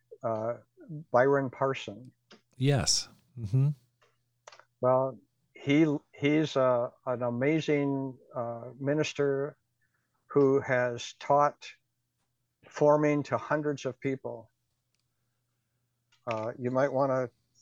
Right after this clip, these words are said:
Speaker 1: have a conversation and, and interview him.
Speaker 2: That sounds,
Speaker 1: Um,
Speaker 2: that sounds great. Mo-, maybe we'll have a follow-up conversation with Byron.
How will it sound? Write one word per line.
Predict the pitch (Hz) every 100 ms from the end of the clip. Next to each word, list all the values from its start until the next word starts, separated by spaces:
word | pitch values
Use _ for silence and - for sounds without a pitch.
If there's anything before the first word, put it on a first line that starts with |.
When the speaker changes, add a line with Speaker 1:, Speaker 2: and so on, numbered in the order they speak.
| 147
Speaker 1:
have | 135 127
a |
conversation | - 151 139 131 143 139 143 135
and, | 120 123
and | 135 120 120
interview | 143 139 151 143
him. | 160 131 101 - _ _ _
Speaker 2:
That | 117 113
sounds, | 131 113 110
Speaker 1:
Um, | -
Speaker 2:
that | 117 113
sounds | - 117 110
great. | - 110
Mo-, | 113 117 139
maybe | 120 117 120
we'll | 117
have | 117 104
a |
follow-up | - 117 110 98 - _ 147 135 120
conversation | 120 104 101 104 - 104
with | 95
Byron. | 98 95 85 82